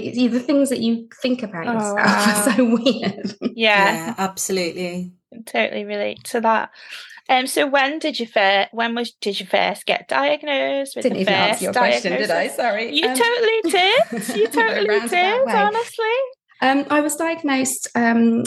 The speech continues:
Speaker 1: about, it's probably about eighteen months ago with A D H D, and then
Speaker 2: Mm-hmm.
Speaker 1: earlier this year with, um, I guess what would have been Asperger's, but high functioning autism.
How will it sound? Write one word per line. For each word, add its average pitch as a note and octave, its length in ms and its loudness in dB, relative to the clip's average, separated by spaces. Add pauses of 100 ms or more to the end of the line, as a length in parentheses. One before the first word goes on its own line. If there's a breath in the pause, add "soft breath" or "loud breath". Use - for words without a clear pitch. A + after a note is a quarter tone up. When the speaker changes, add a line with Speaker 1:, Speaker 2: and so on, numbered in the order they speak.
(100)
Speaker 1:
about, G4 420 -4 (460)
it's - 100 -8
probably E4+ 220 -2
about - 120 2
eighteen C#4 300 2
months A#3 240 -2
ago A3 240 2
with G#3 180 0
A G#3+ 160 2
D G2+ 60 0
H - 220 -2
D, E3+ 440 2
and G3 140 6
then F#3+ 120 6
Speaker 2:
Mm-hmm. G3+ 140 4
Speaker 1:
earlier F#3 200 4
this F#3 260 -2
year F3+ 200 2
with, F3+ 200 2 (160)
um, E3+ 400 2 (160)
I F3 140 2
guess - 260 0
what - 80 0
would E3+ 100 2
have - 60 -8
been D#3+ 80 2
Asperger's, - 560 0
but - 100 0
high F2 120 0
functioning - 440 0
autism. - 440 -4